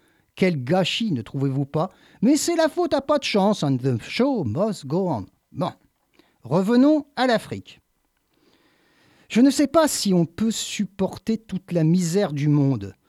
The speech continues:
mais là quand même, je reste un peu naïvement surpris. Des islamistes extrémistes massacrent autant de jeunes gens et nous ne voyons qu'un fait divers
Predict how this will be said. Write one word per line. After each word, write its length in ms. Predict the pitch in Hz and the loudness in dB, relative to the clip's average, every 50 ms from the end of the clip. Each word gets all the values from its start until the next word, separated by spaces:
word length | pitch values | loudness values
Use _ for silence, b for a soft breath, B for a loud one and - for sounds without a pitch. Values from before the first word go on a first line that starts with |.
| b b b - | b b b -2
mais 160 | 147 151 180 | 0 2 4
là 140 | 214 262 269 | 4 2 2
quand 180 | 269 196 147 127 | 0 -2 -2 0
même, 340 | 127 131 127 113 87 - - - _ _ _ _ | -2 -2 -2 -4 -6 -10 -14 -20 _ _ _ _
je 160 | - 101 127 160 | -10 -6 -4 -2
reste 300 | 160 233 247 - - 143 | -2 -2 -2 -2 -2 -4
un 60 | 139 | -4
peu 180 | - 208 214 | -2 0 0
naïvement 560 | 175 151 160 160 160 151 156 143 156 175 196 190 | 2 2 2 0 0 -2 0 0 0 0 0 -2
surpris. 560 | - - 151 120 - - - - 101 - _ _ _ _ _ _ _ _ _ _ _ _ _ - | -6 -8 -10 -10 -12 -14 -16 -16 -16 -16 _ _ _ _ _ _ _ _ _ _ _ _ _ -20
Des 420 | 90 98 113 104 101 92 - - | -12 -8 -8 -6 -6 -8 -8 -8
islamistes 680 | 262 262 - - 214 202 170 107 87 82 - - - - _ - | -8 -8 -6 -6 -4 -4 -4 -4 -6 -8 -12 -18 -20 -16 _ -6
extrémistes 960 | 208 233 - - - - - - 220 196 156 95 87 - - - - - _ _ _ _ _ _ _ _ - | -6 -6 -6 -10 -14 -16 -12 -6 -4 -2 -2 -4 -6 -8 -14 -18 -20 -20 _ _ _ _ _ _ _ _ -2
massacrent 800 | 127 147 196 247 269 - - - - 120 95 - - - _ _ _ _ - | 0 2 2 2 0 -2 -6 -8 -8 -8 -10 -10 -14 -20 _ _ _ _ -2
autant 420 | 254 285 285 277 - - 294 269 | 0 0 0 -2 -2 -2 -2 0
de 140 | 226 151 160 | 0 -2 -4
jeunes 300 | 139 - - 175 175 156 | -4 -2 -2 -2 -2 -2
gens 340 | 135 - 165 185 220 294 - _ _ _ _ _ _ _ _ - | -2 -4 -4 -4 -4 -6 -8 _ _ _ _ _ _ _ _ -4
et 100 | 185 175 | 0 2
nous 120 | 185 214 214 | 4 4 4
ne 100 | 208 208 | 4 2
voyons 420 | 175 190 214 208 208 240 269 269 | 2 0 0 0 2 0 0 -2
qu'un 300 | - - 202 190 185 180 | -2 -4 -4 -2 -2 -4
fait 260 | - - - 220 220 | -6 -8 -8 -8 -6
divers 580 | 180 175 196 202 180 196 208 220 254 269 - | -6 -6 -6 -6 -4 -2 -2 -4 -4 -6 -10